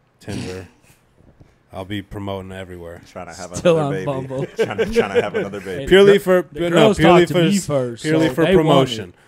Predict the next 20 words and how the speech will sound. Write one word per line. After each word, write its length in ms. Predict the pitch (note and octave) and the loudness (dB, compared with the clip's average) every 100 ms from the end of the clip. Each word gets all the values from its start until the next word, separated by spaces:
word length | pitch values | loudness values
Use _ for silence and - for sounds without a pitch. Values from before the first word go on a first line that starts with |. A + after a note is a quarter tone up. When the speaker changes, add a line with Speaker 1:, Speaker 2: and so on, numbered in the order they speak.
| _ | _
Speaker 1:
I'm 160 | A#2 C3 | -8 -6
just 200 | C#3+ C3+ | -6 -6
like, 320 | C3+ B2 A2+ | -6 -6 -10
I'm, 260 | B2+ B2+ A#2 | -14 -12 -14
I'm, 280 | A#2+ A#2+ A#2+ | -14 -12 -12
I'm 200 | A2+ A2+ | -12 -12
using 220 | A#2+ B2 B2 | -12 -10 -10
the 60 | |
same 300 | A2+ C3 B2 - | -10 -10 -10 -8
tactics 460 | B2 A#2+ A2 A2 | -8 -8 -12 -14
as 140 | A#2 G2+ | -12 -10
the 60 | A2 | -12
OnlyFans 680 | G#2+ G#2 F#2 F#2 F#2 F#2+ | -12 -14 -16 -18 -18 -20
girls. 420 | - F#2 F2+ - _ _ D3 | -20 -20 -20 -20 _ _ -8
Speaker 2:
<laughs> 260 | - - G2 | -8 -10 -10
Speaker 3:
Jordan, 460 | G2+ G#2 A2 B2 - C#3 | -8 -8 -10 -18 -20 -20
shout 220 | - G2+ | -12 -12
outs, 340 | G#2+ G#2 - - _ _ | -10 -14 -18 -20 _ _
sponsors? 500 | - G#2+ G#2+ A2+ _ _ - | -16 -16 -16 -20 _ _ -12
Speaker 2:
Uh, 520 | D#3 E3+ F3+ F3 | -6 -4 -2 -4